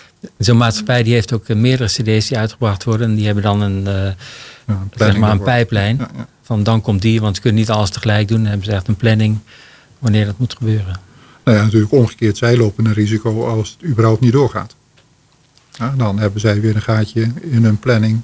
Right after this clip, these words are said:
Speaker 2: waar ze dan toch liever
Speaker 1: Ja.
Speaker 2: iets naar voren halen.
Speaker 1: Ja, en zij investeren natuurlijk ook.
Speaker 2: Ja.
Speaker 1: Het, eh,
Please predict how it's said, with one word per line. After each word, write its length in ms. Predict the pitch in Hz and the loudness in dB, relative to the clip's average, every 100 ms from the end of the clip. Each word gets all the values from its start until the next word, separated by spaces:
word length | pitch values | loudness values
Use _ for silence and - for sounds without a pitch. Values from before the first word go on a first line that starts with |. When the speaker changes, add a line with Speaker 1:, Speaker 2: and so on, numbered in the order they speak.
| - - | -8 -4
Speaker 2:
waar 220 | 104 107 | 0 2
ze 100 | 110 | 2
dan 100 | 110 | 0
toch 140 | 117 110 | 0 2
liever 320 | 113 127 117 - | 4 2 0 0
Speaker 1:
Ja. 60 | |
Speaker 2:
iets 120 | 139 | -2
naar 100 | 135 | 2
voren 260 | 127 139 104 | 4 4 2
halen. 220 | 95 98 127 | -2 -4 0
Speaker 1:
Ja, 140 | 147 | 2
en 80 | 156 | 4
zij 180 | 147 165 | 2 2
investeren 560 | 135 - - 151 127 | 2 0 0 2 2
natuurlijk 360 | 120 - 120 113 | 0 0 -2 0
ook. 260 | 151 151 - - | -2 -2 -6 -4
Speaker 2:
Ja. 180 | 151 127 _ - | -2 -2 _ -20
Speaker 1:
Het, 120 | - - | -14 -6
eh, 220 | 117 | -2